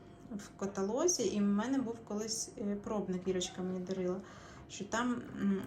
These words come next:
дві таких, е, два відділи. Я поки що не буду відкривати, бо в мене поки що є, е, крем під очі. Але там один на день, один,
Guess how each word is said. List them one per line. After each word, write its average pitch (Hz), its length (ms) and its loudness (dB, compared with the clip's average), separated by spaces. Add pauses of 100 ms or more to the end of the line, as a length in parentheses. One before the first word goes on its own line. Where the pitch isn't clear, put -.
(140)
дві 190 380 0
таких, 202 420 0 (180)
е, 196 180 2
два 190 200 2
відділи. 214 420 4
Я 208 100 6
поки 214 240 -2
що 202 160 0
не 208 100 4
буду 202 260 4
відкривати, 214 600 0
бо 202 100 0
в 202 80 0
мене 202 360 6 (420)
поки 202 220 -4
що - 200 0
є, 262 300 2
е, 208 600 4 (540)
крем 104 220 6
під 101 200 2
очі. 190 420 6 (1120)
Але 220 180 4
там 247 280 6
один 247 300 4
на 233 80 2
день, 294 360 8
один, 254 380 6